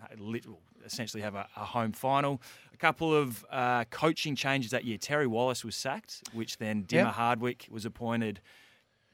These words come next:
Speaker 2: At
Speaker 1: coach the
Speaker 2: Richmond.
Speaker 1: following year at Richmond, and we know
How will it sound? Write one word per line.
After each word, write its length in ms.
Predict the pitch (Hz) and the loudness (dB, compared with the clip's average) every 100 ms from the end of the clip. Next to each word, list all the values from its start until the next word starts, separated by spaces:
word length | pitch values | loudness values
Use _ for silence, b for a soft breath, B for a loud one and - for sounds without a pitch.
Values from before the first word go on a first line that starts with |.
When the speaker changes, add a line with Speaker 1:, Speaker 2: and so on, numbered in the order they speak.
| _ - | _ 0
Speaker 2:
At 60 | |
Speaker 1:
coach 220 | 196 - | 4 6
the 60 | 175 | 6
Speaker 2:
Richmond. 160 | 180 120 | 2 4
Speaker 1:
following 380 | 196 120 117 | 6 6 6
year 180 | 117 117 | 4 4
at 60 | 113 | 2
Richmond, 340 | 139 - 165 | -2 -2 -2
and 100 | 147 | 0
we 80 | 107 | 2
know 360 | 107 110 107 | 2 2 2